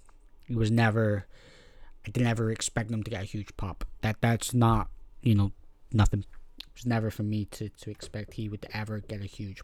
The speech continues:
pop. Okay. Um,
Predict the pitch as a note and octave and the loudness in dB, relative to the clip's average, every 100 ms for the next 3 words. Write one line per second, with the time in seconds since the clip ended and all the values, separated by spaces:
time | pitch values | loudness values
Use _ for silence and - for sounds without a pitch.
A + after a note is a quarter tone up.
0 | - C#3+ - - - - - - - - | -4 -2 -2 -8 -12 -12 -12 -12 -14 -16
1 | - - - - - - - A#2 A#2 - | -20 -20 -20 -20 -20 -10 -4 2 2 2
2 | - - - - - - - - A#2 A2+ | -8 -14 -14 -14 -16 -20 -18 0 4 6
3 | A2 G#2+ G#2+ | 6 4 2